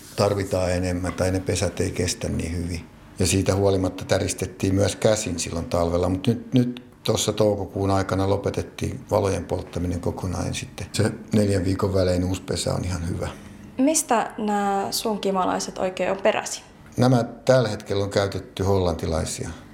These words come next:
Speaker 1: kimalaisia.
Speaker 2: Vaikka vuosittain maailmassa myydään kymmeniä miljoonia kimalaispesiä, on niiden kasvatus vain muutaman eurooppalaisen yrityksen käsissä. Kasvatustekniikat ovat tarkoin varjeltuja yrityssalaisuuksia.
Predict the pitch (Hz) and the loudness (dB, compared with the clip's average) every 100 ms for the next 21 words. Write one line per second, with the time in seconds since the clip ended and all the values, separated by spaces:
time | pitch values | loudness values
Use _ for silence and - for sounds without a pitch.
0 | - - - - - - - - - - | -20 -18 -14 -12 -12 -14 -14 -14 -18 -18
1 | - - _ _ _ - 220 226 - 226 | -20 -20 _ _ _ -2 0 0 0 0
2 | - 220 277 311 226 - 190 190 208 220 | 0 0 0 0 0 0 0 2 4 4
3 | 196 190 - 190 202 190 180 190 - 247 | 2 0 0 2 2 2 0 -2 0 0
4 | 247 185 180 185 196 180 175 180 185 220 | 2 2 2 2 2 2 0 0 -2 0
5 | 202 180 180 185 - 190 - - 226 - | 2 2 0 -2 -2 -2 -2 -4 -8 0
6 | 214 220 196 196 214 247 - 220 208 - | 2 4 4 2 2 0 -2 -2 -2 0
7 | 208 202 214 226 254 226 185 185 226 220 | 0 2 2 2 2 2 0 2 2 2
8 | 208 - 190 185 - - 196 180 170 - | 0 0 0 0 0 0 0 -2 -4 -2
9 | 190 - - - - - - _ _ _ | -2 -2 -4 -4 -6 -8 -10 _ _ _
10 | _ _ _ _ _ _ - 262 - 208 | _ _ _ _ _ _ -2 0 0 -2
11 | 180 - 254 247 190 180 180 190 185 185 | -2 0 0 2 0 0 0 0 0 -2
12 | - - - 214 165 185 220 220 185 175 | -4 0 0 2 0 2 2 2 0 0
13 | 180 185 202 185 165 - - - - - | -2 0 0 0 -2 -4 -4 -2 -2 -2
14 | - - - 226 | -6 -4 -4 -4